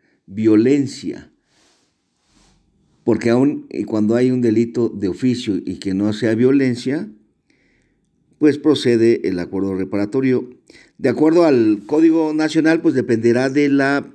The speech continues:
pena de prisión en su medio aritmético, ¿no? Eh, bueno, esa es una, eh, disposición para la suspensión condicional del proceso. El acuerdo reparatorio, bueno, tiene ahí sus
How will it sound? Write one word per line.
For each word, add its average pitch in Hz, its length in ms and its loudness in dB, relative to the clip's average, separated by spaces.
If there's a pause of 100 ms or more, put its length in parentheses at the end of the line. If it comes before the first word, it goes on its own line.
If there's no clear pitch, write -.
(1500)
pena 135 600 0 (160)
de 120 200 2
prisión 127 500 0
en 120 120 -4
su 107 260 -2
medio 120 400 2
aritmético, 110 580 -4
¿no? 131 260 -10 (1900)
Eh, - 60 2
bueno, 113 380 2
esa 131 160 0
es 135 80 -2
una, 139 280 0 (960)
eh, 101 540 2
disposición 107 680 -4
para 120 280 0
la 117 140 2
suspensión 107 520 -6
condicional 95 540 -4
del 92 140 -4
proceso. - 520 -10 (800)
El 101 180 2
acuerdo 120 360 2
reparatorio, 113 600 0
bueno, 107 220 -2
tiene 107 200 -2
ahí 104 100 -2
sus - 500 -8